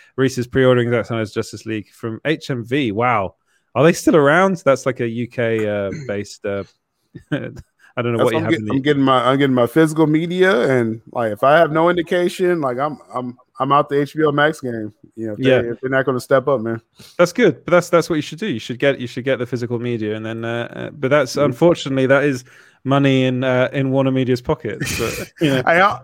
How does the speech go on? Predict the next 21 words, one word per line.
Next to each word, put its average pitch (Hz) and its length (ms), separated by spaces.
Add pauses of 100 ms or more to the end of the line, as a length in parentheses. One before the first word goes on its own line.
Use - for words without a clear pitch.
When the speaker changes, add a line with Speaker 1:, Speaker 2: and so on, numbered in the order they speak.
Speaker 2:
I'll, 196 280
I'll 165 220
only 185 160
take 185 240
it 180 60
'cause 156 180
it, 147 100
it, 131 220 (100)
it's 127 120
Zach. 147 360
Speaker 1:
<laughs> - 60 (560)
Speaker 2:
And 131 160
then, 135 200
uh, 131 60
I'm 127 400
gonna 135 160
be 143 120
a 135 100
hardcore 151 440
Netflix 151 440
fan, 117 400